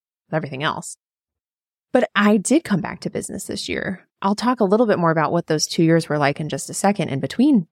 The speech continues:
then and now. But just to paint the picture of, of the difference here, I am back in business. I've been back in business since May. And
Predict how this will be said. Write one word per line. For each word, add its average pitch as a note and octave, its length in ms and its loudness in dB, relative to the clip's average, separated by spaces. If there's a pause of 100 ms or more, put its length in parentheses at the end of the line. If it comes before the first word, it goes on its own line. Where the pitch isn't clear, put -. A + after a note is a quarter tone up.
then B2+ 220 -2
and A#2 80 -2
now. B2+ 560 -2
But F3 220 2
just - 180 -2
to F#3+ 60 0
paint E3 180 0
the - 80 -8
picture D#3+ 520 2
of, D3+ 140 0 (180)
of D3+ 140 -6
the D3+ 80 0
difference F3+ 540 -2
here, - 340 -6 (960)
I D#3+ 140 2
am G3 400 4 (120)
back C#3 220 -6
in C#3+ 60 -2
business. C#3 360 -2
I've D3 120 -6
been D3+ 120 0
back D3 220 -2
in D3 80 -4
business D3 300 -4
since - 300 -10
May. C#3+ 440 -2 (520)
And E3 800 2